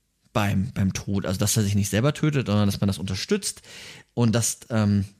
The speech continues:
das dann Ärzte auch machen. Ich glaube auch immer in Kombination mit, mit zwei Ärzten, dass dann, ähm,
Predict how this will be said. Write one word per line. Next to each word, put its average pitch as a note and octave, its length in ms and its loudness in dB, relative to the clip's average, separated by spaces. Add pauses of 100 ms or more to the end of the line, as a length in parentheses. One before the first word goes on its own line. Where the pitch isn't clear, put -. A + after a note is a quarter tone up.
das - 260 -4
dann G2 260 2
Ärzte A2+ 440 0
auch - 180 0
machen. D#3 240 4
Ich D#3 80 2
glaube F#2+ 160 0
auch G#2 80 -4
immer A2 180 4
in G2+ 100 2
Kombination A#2 800 2 (460)
mit, G#2+ 260 0
mit G#2 240 0
zwei D3 280 2
Ärzten, B2+ 540 0
dass G#2 140 -2
dann, G2 300 0 (120)
ähm, F#2 360 -2